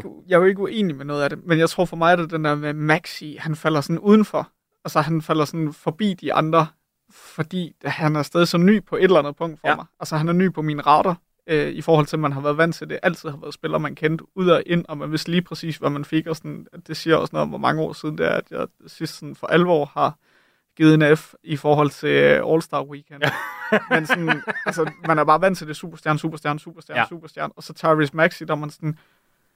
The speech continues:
Speaker 1: men jo ikke rigtig en superstjerne,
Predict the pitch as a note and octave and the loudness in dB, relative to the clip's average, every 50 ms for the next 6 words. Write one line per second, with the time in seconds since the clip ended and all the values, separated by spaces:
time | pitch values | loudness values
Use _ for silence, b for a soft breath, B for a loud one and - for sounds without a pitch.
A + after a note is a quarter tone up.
0 | _ _ _ _ _ _ _ _ _ _ - E3+ D3 C#3+ C#3+ C#3 - - F3+ - | _ _ _ _ _ _ _ _ _ _ -8 -4 -2 -2 -2 -2 -2 -2 -2 -4
1 | F#3 D#3+ D#3 D3+ F#3 - _ - - B3 A3+ G#3+ - - A#3+ A3+ G3 G3+ E3+ D#3 | -6 -2 0 0 0 0 _ -12 -10 -8 -8 -8 -8 -8 -8 -8 -6 -6 -6 -8
2 | - - - F3 F3 F3+ F#3 F#3+ F#3 | -8 -4 0 2 4 4 4 2 -2